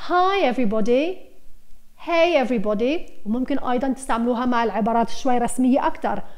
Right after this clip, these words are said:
good morning everybody، good afternoon everybody. فما في اي مشكله، ممكن تستعملوهم سوا. الكلمه الثالثه هي guys، guys. guy بالمفرد بتعني فتى، شاب،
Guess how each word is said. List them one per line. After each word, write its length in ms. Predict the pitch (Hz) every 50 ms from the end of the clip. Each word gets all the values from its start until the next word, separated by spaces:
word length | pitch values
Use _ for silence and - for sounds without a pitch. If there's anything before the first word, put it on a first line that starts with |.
| - - - - - 302
good 120 | 294 -
morning 580 | 294 294 294 330 349 370 381 370 320 277 247 233
everybody، 680 | 226 208 220 214 196 185 202 208 202 233 262 302 330 - - - - - - - - - - -
good 80 | - 240
afternoon 680 | 277 269 269 269 - - 294 277 302 311 311 320 302 -
everybody. 800 | - 220 202 226 202 190 214 208 220 240 262 294 277 - - - - -
فما 220 | 262 240 254 262
في 200 | 254 - 277 233
اي 80 | 269 277
مشكله، 360 | 269 269 - - - 226 202
ممكن 300 | 208 226 220 - 269 -
تستعملوهم 760 | - - - 240 214 226 226 226 233 233 196 214 214 214 220 - -
سوا. 320 | - - - 233 202 - - - - - - - - - - - - - -
الكلمه 360 | 233 - 359 381 403 403 466
الثالثه 600 | - - - - 330 294 285 262 - - 302 311 339 392 - -
هي 500 | 240 196 247 233 226 247 262 285 302 - - - - 240 208 208
guys، 800 | 277 294 294 269 240 208 - - - - - - - - - - - - - - - - - 202 254
guys. 380 | 247 247 226 - - - - - - - - - - - - - 214 185 262
guy 440 | 254 262 269 294 330 381 453 466 - - - - - - -
بالمفرد 560 | 226 233 240 269 269 - - 302 302 302 254
بتعني 420 | 254 - - - 226 190 202 202
فتى، 520 | 185 - - 311 311 - 214 - 202 202 208 - -
شاب، 440 | - - - 277 254 262 226 214